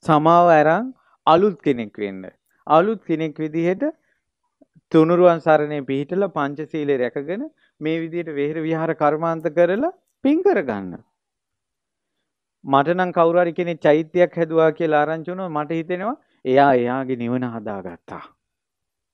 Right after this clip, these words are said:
කවුරු හරි බෝධි ප්‍රාකාරයක් හැදුවා කියලා කිව්වොත් මට හිතෙනවා එයා එයාගේ නිවන හදාගත්තා.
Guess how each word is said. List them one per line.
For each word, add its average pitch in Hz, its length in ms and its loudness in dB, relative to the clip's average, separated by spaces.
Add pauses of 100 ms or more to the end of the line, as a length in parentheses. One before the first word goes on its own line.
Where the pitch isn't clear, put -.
(800)
කවුරු 160 240 4
හරි 170 140 0
බෝධි 160 280 0
ප්‍රාකාරයක් 165 560 2
හැදුවා 165 360 2
කියලා 165 240 0
කිව්වොත් 185 380 -6 (320)
මට 156 160 2
හිතෙනවා 185 420 -4 (160)
එයා 143 340 2
එයාගේ 127 420 -2
නිවන 135 380 -6
හදාගත්තා. 107 800 -10